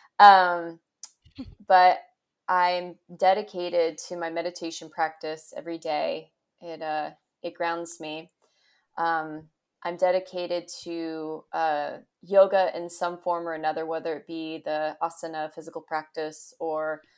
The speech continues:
Speaker 1: uh, studying of spiritual scriptures. Uh, Yoga Sutras is kind of, like, my go-to. My partner loves the Mahabharata and the Upanishads and Puranas. Um, so we, we kinda, like,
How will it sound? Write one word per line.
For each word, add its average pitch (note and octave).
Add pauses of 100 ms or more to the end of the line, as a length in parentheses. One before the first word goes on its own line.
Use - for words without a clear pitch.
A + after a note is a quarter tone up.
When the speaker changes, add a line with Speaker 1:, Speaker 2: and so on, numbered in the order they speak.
(280)
Speaker 1:
uh, D3+
studying E3
of D#3
spiritual D#3+
scriptures. D#3
Uh, D3 (100)
Yoga E3+
Sutras D3+
is D#3
kind D3
of, C#3+
like, C#3+
my D3
go-to. D3 (480)
My D#3+
partner D3+ (160)
loves D3
the D#3
Mahabharata D3
and D3+
the C#3+
Upanishads D3+
and D3
Puranas. C#3
Um, C#3+
so D#3
we, E3
we G3
kinda, G3+
like, E3+